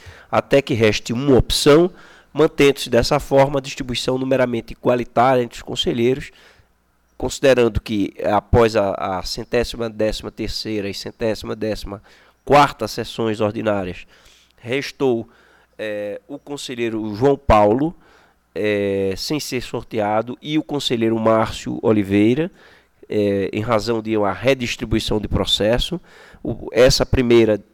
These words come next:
distribuição dar-se-á com apenas os dois conselheiros. Passamos, então, a distribuir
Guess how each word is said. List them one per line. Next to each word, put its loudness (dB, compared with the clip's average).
distribuição 0
dar-se-á 6
com 0
apenas 4
os 0
dois 4
conselheiros. 0
Passamos, -4
então, 4
a 4
distribuir -4